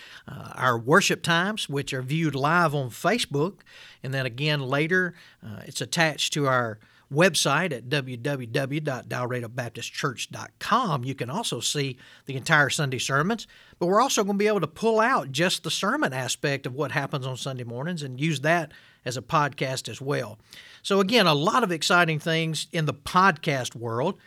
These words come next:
uh, as we move forward. Also, certainly, as I mentioned, videos. We've got the Facebook Live, uh, that goes each week. We're going to have the opportunity to do a lot more video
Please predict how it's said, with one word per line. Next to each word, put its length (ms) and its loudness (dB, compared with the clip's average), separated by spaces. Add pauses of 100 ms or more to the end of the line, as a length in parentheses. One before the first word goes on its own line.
(380)
uh, 60 -14 (100)
as 180 -4
we 100 2
move 240 2
forward. 400 -2 (240)
Also, 520 2
certainly, 420 0
as 80 -2
I 100 4
mentioned, 440 0
videos. 680 2
We've 200 -2
got 380 -4
the 80 -6
Facebook 600 -2
Live, 500 0 (420)
uh, 100 -8
that 100 -8
goes 260 2
each 220 -4
week. 340 -2
We're 140 -6
going 280 -2
to 180 -10
have 180 2
the 100 -2
opportunity 640 -4
to 160 -8
do 240 -2
a 20 -2
lot 300 -4
more 400 -8 (400)
video 640 0